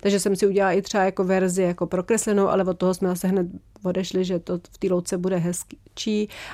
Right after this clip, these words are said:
A to, že to vlastně bude takhle nakombinovaný, jsem věděla asi od začátku, jenom jsem nevěděla, v jaký míře, jak, jak kolik tam toho bude, že to se vlastně hledalo až vlastně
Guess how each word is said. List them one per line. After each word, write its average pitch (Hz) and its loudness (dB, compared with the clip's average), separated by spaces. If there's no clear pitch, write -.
A 208 4
to, 214 6
že 214 4
to 220 2
vlastně 214 2
bude 214 2
takhle 214 2
nakombinovaný, 202 4
jsem 196 0
věděla 202 2
asi 196 -2
od 180 0
začátku, 196 0
jenom 202 2
jsem 208 0
nevěděla, 196 2
v 185 -2
jaký 190 0
míře, 190 2
jak, 190 -2
jak 196 -2
kolik 185 2
tam 190 0
toho 190 -2
bude, 170 -2
že 170 -2
to 170 -8
se 190 -4
vlastně 180 0
hledalo 180 0
až - -4
vlastně 185 -4